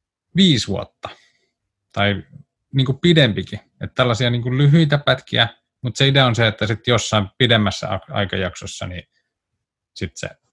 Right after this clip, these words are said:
sit se ei enää, niin kuin, tollaset tavallaan toimi. Se ei tarkoita sitä, etteikö olisi mahdollista, että tehtäisiin, niin kuin, tiukka osakevalinta ja se saattaa, niin kuin, toimia.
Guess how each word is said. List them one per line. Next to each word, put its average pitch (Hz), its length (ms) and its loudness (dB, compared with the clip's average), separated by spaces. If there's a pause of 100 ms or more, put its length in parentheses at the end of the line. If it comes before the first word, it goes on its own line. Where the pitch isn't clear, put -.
(160)
sit 101 200 -8
se - 80 -6
ei 98 100 -8
enää, - 240 -8
niin 113 120 -6
kuin, 104 180 -12 (480)
tollaset 98 440 -6
tavallaan 62 560 -4 (300)
toimi. 107 520 2 (520)
Se 156 80 4
ei 160 60 6
tarkoita 143 280 4
sitä, 135 360 2
etteikö 107 360 -2
olisi 107 180 0
mahdollista, 110 540 -2
että 92 240 -8 (2250)
tehtäisiin, 110 380 -2
niin 107 100 -2
kuin, 104 120 -6
tiukka 113 360 -2
osakevalinta 104 840 -2 (220)
ja 117 60 0
se 104 120 -2
saattaa, 95 760 -4 (420)
niin 95 180 -6
kuin, 95 180 -10
toimia. 90 420 -4